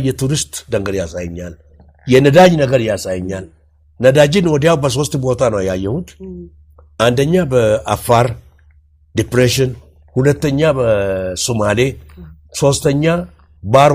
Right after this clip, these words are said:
Speaker 1: አኮቦ ሱዳን፣ ሶስተኛ ትልልቅ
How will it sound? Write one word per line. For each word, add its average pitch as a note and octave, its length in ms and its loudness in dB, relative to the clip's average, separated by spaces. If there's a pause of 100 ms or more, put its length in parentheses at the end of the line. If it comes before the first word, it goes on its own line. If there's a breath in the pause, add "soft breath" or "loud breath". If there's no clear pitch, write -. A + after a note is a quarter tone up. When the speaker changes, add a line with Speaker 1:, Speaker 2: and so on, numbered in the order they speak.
Speaker 1:
አኮቦ C3 360 -2 (200)
ሱዳን፣ C3+ 420 0 (880)
ሶስተኛ C3+ 380 0 (400)
ትልልቅ G3 480 2